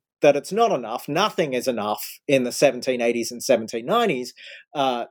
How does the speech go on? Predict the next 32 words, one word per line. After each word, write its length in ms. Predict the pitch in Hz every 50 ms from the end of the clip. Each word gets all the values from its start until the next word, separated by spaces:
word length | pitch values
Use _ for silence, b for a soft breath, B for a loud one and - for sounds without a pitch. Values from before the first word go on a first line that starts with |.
| - -
to 140 | - 151
abolish 420 | 135 113 135 131 127 123 120 - -
slavery 480 | - 123 123 117 101 107 110 107 101
at 140 | 101 113 -
that 180 | - 104 101 -
time 220 | - 120 107 101
or 260 | 107 107 101 107 110
abolish 420 | 113 98 - 120 113 113 110 - -
the 120 | 123 117
slave 300 | - - 117 110 107 101
trade 260 | - - 110 107 -
at 80 | 101 -
that 200 | 120 101 98 -
time. 400 | - 127 120 107 87 - 95 - _ B B B B B B -
And 300 | 190 196 220 220 220 190 160 -
then 440 | 165 165 170 170 160 160 160 139 -
the 80 | - 135
laws 500 | 127 123 139 139 143 143 143 135 123 -
don't 320 | - 139 135 131 127 123 -
really 320 | 123 131 127 120 120 113
have 240 | 101 - 135 123 113
any 200 | 113 110 104 101
teeth, 540 | 98 - - 135 101 - - - - - - _ _ _ -
right? 280 | 113 107 113 135 143 -
So 200 | - - 147 131
they, 180 | 123 131 139 135 _ -
they 140 | 147 143
do 240 | 135 - 165 165 143
feel 320 | 135 - 143 135 123 113 107
a 40 |
bit 220 | 98 120 131 135 -
symbolic, 840 | - - - 139 123 110 98 127 120 107 95 - - - - -